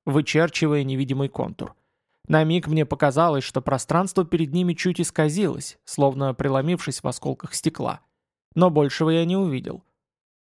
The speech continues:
«Вам обоим следовало бы отдыхать», вздохнул Фэй.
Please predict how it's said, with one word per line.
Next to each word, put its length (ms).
«Вам 340
обоим 420
следовало 520
бы 160
отдыхать», 600
вздохнул 520
Фэй. 340